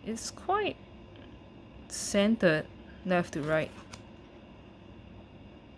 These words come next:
But not so much top to bottom, as you can see. There's more space here than here. But the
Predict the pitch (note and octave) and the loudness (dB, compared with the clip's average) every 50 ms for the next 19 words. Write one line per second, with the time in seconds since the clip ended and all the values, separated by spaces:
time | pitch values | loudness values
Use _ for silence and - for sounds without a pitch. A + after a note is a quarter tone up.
0 | - - - - - - G3 F#3+ F#3 F3 E3+ G3 G#3 A#3 B3+ - - B3+ B3 B3 | -20 -20 -20 -10 -4 -2 0 2 2 4 4 4 4 4 2 2 2 4 6 6
1 | B3 G#3 G3+ - - - - - F#3+ - - - F3 D#3 D#3 E3 D#3+ D#3+ - - | 6 6 4 0 -6 -6 -2 -2 -2 -2 -2 -4 -4 -2 0 0 -2 -2 -2 -4
2 | D#3 D3 C#3+ D#3+ - - D#3 D3 D3 - - D#3 D3 D3 D3+ - F3 E3 D#3+ D3+ | -2 -2 -4 -4 -6 -4 -4 -4 -4 -4 -4 -2 -2 -2 -2 -2 -2 -2 0 -2
3 | F3 - - - - D#3 D3 - - - A#3+ B3+ C4+ B3 G3 F3 E3+ E3 G3+ B3 | -2 -4 -8 -6 -6 -6 -4 -4 0 4 6 6 8 8 8 6 4 4 4 4
4 | D4+ E4+ E4 - - - - - - - - - - - - - - - - - | 4 4 2 -2 -10 -18 -18 -18 -18 -20 -20 -20 -18 -18 -18 -18 -18 -18 -18 -18
5 | - - - - - - - - - - - A3+ B3 - G#3+ - A#3+ B3 | -18 -18 -18 -18 -18 -18 -18 -18 -16 -4 2 4 4 4 4 4 2 2